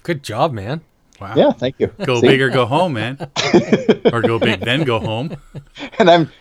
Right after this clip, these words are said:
Speaker 3: I'm not exaggerating this at all. And <laughs>
Speaker 2: Peanut butter and jelly knife.
Speaker 3: Yeah. <laughs> But the, yeah, I, I can't say enough. I can't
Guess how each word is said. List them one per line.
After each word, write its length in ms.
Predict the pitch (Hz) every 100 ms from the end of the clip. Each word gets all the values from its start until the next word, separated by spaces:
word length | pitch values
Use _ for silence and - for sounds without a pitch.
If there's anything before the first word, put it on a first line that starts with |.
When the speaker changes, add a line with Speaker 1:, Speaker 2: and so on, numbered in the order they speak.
| -
Speaker 3:
I'm 140 | 117
not 220 | 120 151
exaggerating 720 | 160 127 147 151 151 151 143 135
this 180 | 143
at 120 | 127 127
all. 360 | 165 85 - _ -
And 360 | 127 135 139 117 -
<laughs> 840 | 120 220 - 120 - 131 - - - _ 120 - - - _ - - _ _ _ _ _ - - _ -
Speaker 2:
Peanut 320 | 117 110 110
butter 220 | 107 104
and 140 | 101
jelly 360 | 95 98 98 98
knife. 360 | 92 92 - _ _ _ _ - -
Speaker 3:
Yeah. 760 | 196 208 - 226 254 - 196 170
<laughs> 60 | _ 170 147 170 - 165 - 151 156 _ _ _ - 156 _ - - - - - -
But 180 | 127 120
the, 80 | 127
yeah, 280 | 127 127 110
I, 160 | 104 113
I 120 | 117 123
can't 280 | - 123 117
say 140 | 110
enough. 240 | 110 104
I 80 | 101
can't 240 | - 104